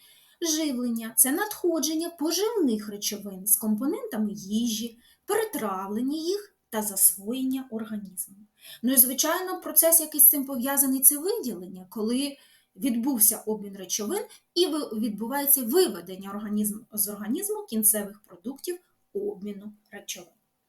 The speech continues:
Для властивостей живого характерні ріст, розвиток, розмноження та подразливість. Визначення цих термінів перед вами.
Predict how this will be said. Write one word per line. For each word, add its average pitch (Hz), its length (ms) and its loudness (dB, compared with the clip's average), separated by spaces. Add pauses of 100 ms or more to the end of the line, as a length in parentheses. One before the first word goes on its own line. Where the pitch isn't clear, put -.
(680)
Для 247 480 0
властивостей 240 760 4
живого 277 460 0
характерні - 920 -8
ріст, 240 680 4 (220)
розвиток, 269 920 4 (340)
розмноження 262 1040 2 (220)
та 208 160 -2
подразливість. 214 920 -6 (280)
Визначення 240 720 0
цих 262 220 2
термінів 349 720 -2
перед 269 300 -6
вами. 214 360 -4